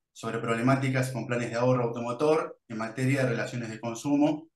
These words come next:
El doctor Germán Müller es profesor de Derecho del Consumidor en la Universidad Nacional de Tucumán y en la Universidad de San Pablo de Tucumán. Es fundador de la Asociación del Consumidor del Noroeste Argentino, especialista en Derecho de Daños también en la Universidad de Tucumán y en Derecho de la Empresa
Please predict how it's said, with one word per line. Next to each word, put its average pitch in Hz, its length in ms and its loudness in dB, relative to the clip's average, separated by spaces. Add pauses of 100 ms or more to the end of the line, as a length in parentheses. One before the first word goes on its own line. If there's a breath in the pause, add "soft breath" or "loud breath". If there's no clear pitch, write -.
(640)
El 117 160 -4
doctor 120 260 0
Germán 135 420 4
Müller 147 500 4
es 131 160 -8
profesor 131 360 -4
de 131 120 2
Derecho 139 300 0
del 131 100 -2
Consumidor 123 520 -2
en 127 80 0
la 120 80 -2
Universidad 117 460 -4
Nacional 127 280 -2
de 123 100 -4
Tucumán 170 600 -2 (180)
y 120 80 -10
en 117 60 -6
la 113 60 -6
Universidad 117 500 -2
de 143 100 0
San 123 240 -4
Pablo 135 260 4
de 120 80 0
Tucumán. 143 560 0 (520)
Es 135 160 -2
fundador 131 420 4
de 143 80 0
la 127 80 2
Asociación 120 480 -6
del 131 140 -2
Consumidor 120 460 -2
del 120 120 2
Noroeste 127 360 -2
Argentino, 160 760 -2 (320)
especialista 131 580 -2
en 131 100 4
Derecho 135 320 -2
de 117 100 0
Daños 139 420 2
también 139 460 0
en 123 80 -6
la 113 80 -6
Universidad 113 460 -4
de 131 100 -2
Tucumán 147 640 -2
y 120 100 -10
en 113 80 -8
Derecho 131 320 -4
de 123 80 -2
la 117 60 -4
Empresa 143 680 -2